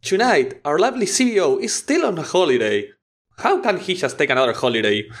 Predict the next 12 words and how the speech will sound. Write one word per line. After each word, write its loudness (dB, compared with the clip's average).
I 0
know, 2
it's 0
the 2
utmost -2
betrayal 0
to -2
every -2
single 0
one 0
of -4
us. -4